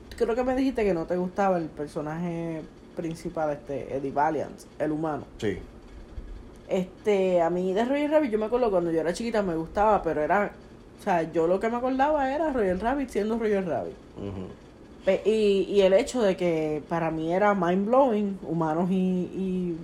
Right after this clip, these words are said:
Speaker 1: muñecos animados, like, interactuando fuertemente, eso, pues, me, me, me gustaba.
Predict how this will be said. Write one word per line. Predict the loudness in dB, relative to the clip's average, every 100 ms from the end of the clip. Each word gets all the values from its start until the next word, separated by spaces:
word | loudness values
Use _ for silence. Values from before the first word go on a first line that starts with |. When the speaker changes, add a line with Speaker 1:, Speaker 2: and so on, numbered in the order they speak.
| -14 -10
Speaker 1:
muñecos | -4 -2 -2 0
animados, | 0 0 2 4 4
like, | 2 0
interactuando | -2 2 2 0 0 -2 2 2
fuertemente, | 4 2 4 0 0 -4 -4 -6 -8 -16 -20 -20 -20 -20 -20 -12
eso, | -2 0 2
pues, | 4 2
me, | 2 0 -2
me, | -2 -2
me | -2
gustaba. | -4 -4 0 2 2 -2